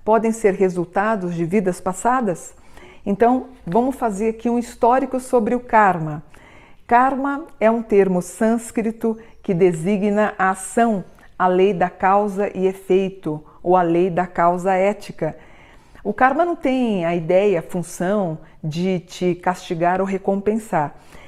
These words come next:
O que que o karma faz? Sugere que as reencarnações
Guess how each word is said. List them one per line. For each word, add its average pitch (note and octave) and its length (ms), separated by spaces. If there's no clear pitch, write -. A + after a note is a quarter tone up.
O G3+ 140
que C#4 160
que C#4 100
o C4+ 80
karma G3 400
faz? D3+ 340
Sugere G#3+ 540
que G3 420
as E3+ 280
reencarnações G#3+ 1120